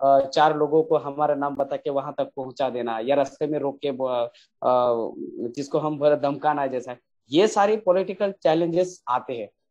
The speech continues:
पर उसके सामने ए-, बस एक ही ये होता कि भाई उनका जो नहीं किया वो काम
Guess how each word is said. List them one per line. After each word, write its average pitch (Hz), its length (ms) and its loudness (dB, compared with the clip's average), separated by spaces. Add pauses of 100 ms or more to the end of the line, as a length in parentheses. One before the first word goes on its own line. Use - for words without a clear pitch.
पर 180 100 4
उसके 180 520 2
सामने 220 280 0
ए-, 175 200 2
बस 180 240 2
एक 180 140 2
ही 220 100 0
ये 214 200 2
होता 185 240 4
कि 202 140 -8
भाई 214 180 -8 (140)
उनका 208 480 2 (160)
जो 180 240 -4
नहीं 180 280 0
किया 202 220 0
वो 185 200 0
काम 151 280 -4